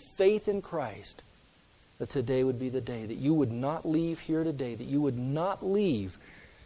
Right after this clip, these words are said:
this gymnasium that we pray as a sanctuary unto the living God every time we meet here, that you would not leave here today without knowing Him, without knowing Christ and what He did for you,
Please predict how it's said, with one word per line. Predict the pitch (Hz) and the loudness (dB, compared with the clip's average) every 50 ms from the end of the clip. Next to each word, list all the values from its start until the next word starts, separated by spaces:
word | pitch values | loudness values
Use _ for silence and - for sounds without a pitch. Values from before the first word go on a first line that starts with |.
| - - - | -20 -12 -8
this | - 123 - | -6 -6 -2
gymnasium | - - 165 160 151 151 160 175 190 196 196 147 127 127 123 113 113 | 4 6 8 8 10 10 8 8 8 8 8 6 4 2 2 0 0
that | 113 117 | -2 -4
we | - 120 139 147 139 | -2 0 0 -2 -2
pray | - - - 139 127 120 117 110 | -4 -4 -2 -2 -2 0 -2 -4
as | 110 110 - | -6 -6 -6
a | 113 | -2
sanctuary | - - - - - 127 135 123 - - - 131 120 120 120 120 117 123 | -2 -2 0 -2 -2 -4 -6 -6 -6 -4 -2 -2 -2 -2 -2 -2 -2 -2
unto | 123 120 117 113 | -4 -4 -6 -6
the | 113 113 | -6 -4
living | 117 117 123 131 123 135 123 123 113 | -4 -2 -2 -2 -2 -2 -4 -6 -6
God | 127 120 117 113 113 | -6 -8 -8 -8 -8
every | 117 117 123 113 | -8 -8 -8 -10
time | - - - 135 123 120 120 117 | -10 -8 -8 -6 -6 -6 -6 -6
we | 117 117 | -8 -8
meet | 120 120 120 123 120 | -10 -10 -10 -12 -14
here, | - - 131 110 110 117 - - - - - - - - - - - - - - - - - - - | -14 -14 -14 -14 -14 -16 -18 -20 -20 -20 -20 -20 -20 -20 -20 -20 -20 -20 -20 -20 -20 -20 -20 -20 -12
that | - - | -8 -2
you | 131 139 139 | 0 2 2
would | 139 131 | 2 2
not | 123 131 139 147 165 - - | 2 0 -2 -2 -2 -2 0
leave | - 156 165 160 139 | 0 0 0 0 -2
here | 160 160 165 | -2 -2 -2
today | 165 151 139 139 127 117 110 | -2 -4 -4 -6 -6 -6 -6
without | 110 113 110 123 123 127 - | -8 -8 -8 -8 -8 -8 -8
knowing | - 120 123 131 120 117 117 110 110 | -10 -8 -8 -8 -8 -10 -10 -12 -12
Him, | 110 123 117 107 107 110 - - - - - - - - - - - - | -14 -16 -18 -18 -20 -20 -20 -20 -20 -20 -20 -20 -20 -20 -20 -20 -20 -20
without | 123 - - 131 - - | -16 -10 -6 -6 -6 -4
knowing | 127 123 127 131 135 135 | -4 -6 -6 -6 -6 -8
Christ | - - - 127 113 110 107 - - | -10 -10 -12 -10 -10 -10 -10 -10 -10
and | 117 113 110 | -10 -8 -8
what | 123 131 123 - | -8 -8 -8 -8
He | - 131 | -10 -10
did | 123 113 123 127 127 | -8 -6 -6 -6 -6
for | - - - | -6 -10 -14
you, | 127 123 123 113 110 | -14 -14 -14 -16 -18